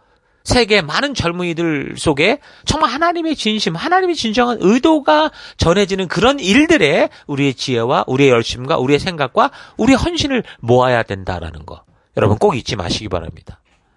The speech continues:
자, 오늘 하루 나는 지금 고돔-, 고-, 소돔과 고모라와 같은 그런 세상 속을 살아가면서 하나님이 보내신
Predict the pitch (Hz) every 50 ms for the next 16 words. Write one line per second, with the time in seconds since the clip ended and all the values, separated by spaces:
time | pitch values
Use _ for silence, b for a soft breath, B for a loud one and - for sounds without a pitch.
0 | _ _ _ _ - 131 151 170 190 208 262 320 285 165 127 165 277 b b b
1 | b b b b b b b b b - 127 170 226 262 240 - - 196 233 247
2 | 233 220 175 - - _ - 165 165 208 208 208 202 - - _ - - - -
3 | 151 135 - 240 247 - 269 240 226 220 196 202 202 196 175 - - 147 143 160
4 | 190 190 185 180 175 175 175 170 151 156 - - 240 285 294 b b b b b
5 | - 147 147 143 180 180 - 175 160 - 151 143 135 135 180 196 180 147 123 117
6 | 147 - - - - - - _ _ _ _ _ _ - 220 240 254 240 240 233
7 | 233 214 175 185 180 180 170 - 185 185 175